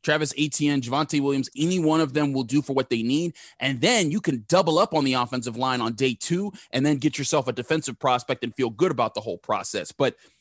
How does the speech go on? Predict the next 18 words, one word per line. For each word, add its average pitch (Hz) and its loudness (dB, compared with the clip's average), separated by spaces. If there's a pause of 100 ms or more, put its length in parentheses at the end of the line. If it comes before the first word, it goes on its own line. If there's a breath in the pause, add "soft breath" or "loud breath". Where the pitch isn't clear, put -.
(220 soft breath)
to 170 2
me, 185 4 (340 soft breath)
getting 190 6
the 151 4
bell 143 2
cow 139 4
running 123 0
back, 110 -2
they 127 0
have - -4
to 131 -2
do 123 -4
that 110 -4
this 104 -8
year. 101 -8
If - -16
they 156 2
don't, 139 2